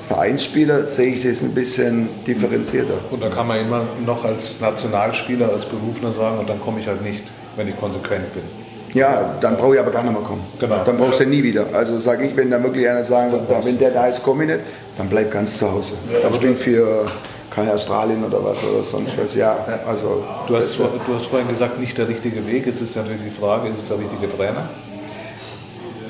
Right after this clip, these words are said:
Speaker 1: Weil das gibt die Zukunft.
Speaker 2: Mhm.
Speaker 1: Ja, wir haben die Heim-W M, also er wird ganz klar,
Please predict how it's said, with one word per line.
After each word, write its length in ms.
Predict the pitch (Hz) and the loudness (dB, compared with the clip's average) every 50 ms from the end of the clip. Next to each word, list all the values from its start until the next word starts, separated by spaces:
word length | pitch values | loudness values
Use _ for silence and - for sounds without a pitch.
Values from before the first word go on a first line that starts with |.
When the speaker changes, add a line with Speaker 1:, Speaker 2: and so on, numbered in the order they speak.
| - 147 - - - 131 117 | -12 -12 -12 -10 -10 -2 0
Speaker 1:
Weil 160 | 127 147 151 147 143 | 0 0 0 2 4
das 180 | 143 139 - | 4 4 4
gibt 180 | - 160 151 - | 2 2 0 0
die 60 | 156 147 | -2 0
Zukunft. 480 | - 185 - - 151 104 98 - - - - - | 0 0 2 2 2 2 0 -2 -6 -10 -10 -8
Speaker 2:
Mhm. 220 | 113 113 110 139 - | -8 -6 -4 0 2
Speaker 1:
Ja, 140 | 120 131 131 | 2 4 4
wir 100 | 135 117 | 4 4
haben 120 | 123 127 117 | 4 2 2
die 140 | 123 113 104 | 2 2 2
Heim-W 340 | 117 117 120 139 139 135 139 104 | 2 2 2 4 4 4 4 4
M, 220 | 135 139 151 151 | 2 2 0 0
also 280 | - - - 120 127 - | 0 0 0 0 0 2
er 160 | - 120 113 | 2 2 2
wird 200 | 127 - - - | 2 2 2 2
ganz 320 | 90 117 139 151 - - | 2 2 2 2 0 2
klar, 400 | - 120 113 123 139 131 110 - | 2 2 4 4 2 0 -2 -6